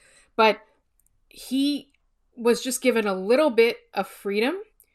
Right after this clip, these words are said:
and a little bit of faith, and then what he did was he turned everything around. And for me, that says it all, right? He changed his attitude. He continued to be a positive, upbeat, fun personality in the locker room.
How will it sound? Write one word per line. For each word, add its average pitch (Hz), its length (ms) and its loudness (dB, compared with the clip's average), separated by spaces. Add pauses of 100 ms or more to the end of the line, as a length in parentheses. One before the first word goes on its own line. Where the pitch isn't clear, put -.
(360)
and 196 160 -2
a 196 40 0
little 254 320 2
bit 262 140 2
of 240 80 2
faith, 208 480 -6 (140)
and 196 180 -2
then 185 220 -4
what 233 160 -6
he 254 180 -6
did 214 300 2
was 196 120 -6
he 165 140 -16
turned 208 460 -6
everything 196 580 -4
around. 170 380 -8
And 208 120 -8
for 233 200 -2
me, 247 360 0 (300)
that 214 380 4
says 208 280 -4
it 196 140 -8 (160)
all, 185 460 -4
right? 214 260 0 (380)
He 202 160 -14
changed 285 480 -2
his 240 240 -6
attitude. 247 600 0
He 220 280 -12
continued 254 640 -2
to 247 100 -4
be 208 260 -8
a - 60 -8
positive, 214 720 -2 (140)
upbeat, 208 500 -2
fun 214 480 -2
personality 196 640 -4
in 185 60 -6
the 175 100 -8
locker 175 380 -2
room. 196 240 -2